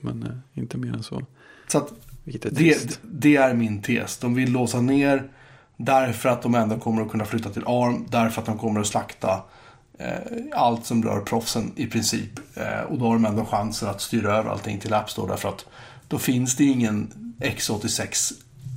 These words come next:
Speaker 2: eh, liksom processor i maskinen längre. Eh,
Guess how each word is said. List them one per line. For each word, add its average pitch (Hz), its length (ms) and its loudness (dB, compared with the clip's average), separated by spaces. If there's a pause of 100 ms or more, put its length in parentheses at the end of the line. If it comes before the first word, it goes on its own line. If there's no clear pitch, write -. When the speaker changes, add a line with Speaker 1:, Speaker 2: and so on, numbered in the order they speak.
(800)
Speaker 2:
eh, - 240 -4 (500)
liksom - 240 -6
processor 117 720 0
i 107 180 0
maskinen 120 480 2
längre. 117 380 4 (680)
Eh, 113 460 2